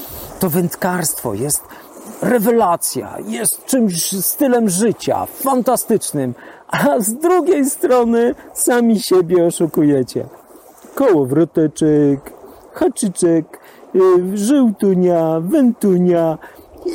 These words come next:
Ile to kosztuje? Kupujemy pierdółki, jedną, drugą gumę, trzecią, czwartą. Machamy,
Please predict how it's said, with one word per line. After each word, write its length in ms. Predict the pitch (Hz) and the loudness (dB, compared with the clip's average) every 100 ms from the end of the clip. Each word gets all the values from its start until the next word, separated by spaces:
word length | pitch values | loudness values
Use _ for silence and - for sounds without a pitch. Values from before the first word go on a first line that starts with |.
| 339 | 2
Ile 160 | 294 208 | 4 2
to 120 | 180 | 0
kosztuje? 880 | 175 175 - 190 196 170 170 160 160 - | -2 -4 -2 0 2 4 4 2 0 0
Kupujemy 1000 | 370 - 208 165 170 160 156 151 147 151 - | 0 2 2 4 2 2 0 0 0 -4 -6
pierdółki, 1080 | - 427 339 170 180 165 143 175 160 151 185 381 | 2 2 4 4 4 2 0 0 2 2 2 2
jedną, 420 | 392 285 226 196 | 0 0 0 2
drugą 600 | 165 226 226 190 190 160 | 0 0 2 2 0 0
gumę, 460 | 151 240 202 190 180 | 0 0 2 0 -2
trzecią, 600 | - 269 240 - 196 170 | -2 -2 -2 0 0 0
czwartą. 760 | - 240 226 208 208 190 170 170 - - - - - - - - - - - - | -4 -2 -2 -2 -2 0 -2 -8 -14 -20 -20 -20 -20 -20 -20 -16 -10 -10 -10 -2
Machamy, 880 | 262 302 262 294 269 240 240 226 | 0 2 2 2 4 4 2 2